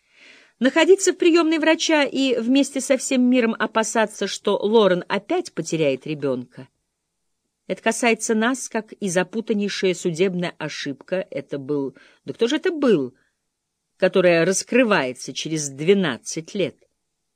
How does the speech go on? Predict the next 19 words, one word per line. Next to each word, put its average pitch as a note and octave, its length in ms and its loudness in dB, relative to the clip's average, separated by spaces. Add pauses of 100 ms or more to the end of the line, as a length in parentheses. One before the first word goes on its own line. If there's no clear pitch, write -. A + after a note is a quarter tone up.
(340)
Сфотографированная G#3 1200 0
несправедливость G3 960 -2
вопиет G#3+ 560 2
к - 80 -8
небу G#3+ 500 2 (840)
и A3 140 0
при A#3 260 2
перелистывании B3 840 2
быстро E3+ 640 0 (480)
отметается C4+ 800 -2
прочь. - 720 -6 (880)
Нефтяные C#4 500 2
пятна D4+ 460 0
в D4 40 -2
морях F#3+ 460 0
прочь. - 640 -4 (640)
Южный A3+ 440 2
Судан B3 420 0
прочь. F#3 640 0